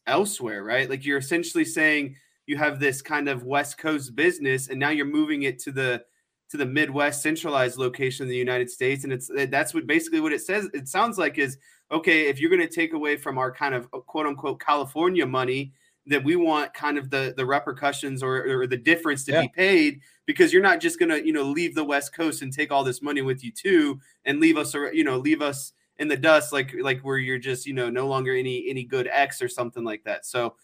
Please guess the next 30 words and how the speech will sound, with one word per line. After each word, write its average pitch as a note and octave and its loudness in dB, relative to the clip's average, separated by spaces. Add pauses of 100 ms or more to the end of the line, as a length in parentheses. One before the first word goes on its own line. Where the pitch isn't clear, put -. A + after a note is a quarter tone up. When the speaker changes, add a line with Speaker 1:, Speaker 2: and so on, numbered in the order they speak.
(280)
Speaker 1:
to F3+ 6
me, A3+ 2
it E3 4
just F3 4
sounds E3+ 4
like D3+ 0
they D#3 4
are C#3 4
kind D3 -2
of C3 -2
butthurt, C#3+ 2 (320)
uh, C#3 2
about D3+ 2
the C3 -6
fact C3+ 2
that C3+ -4
they're C#3 0
gonna C#3+ -2
be C3+ -4
taking D3 -4
the, C3+ -2
this C3+ -4
money D#3 4
and C3+ 0
attention D#3+ 0
away C#3+ 0
from C#3+ -8
the C3+ 0
West C#3 -2
Coast C#3+ -4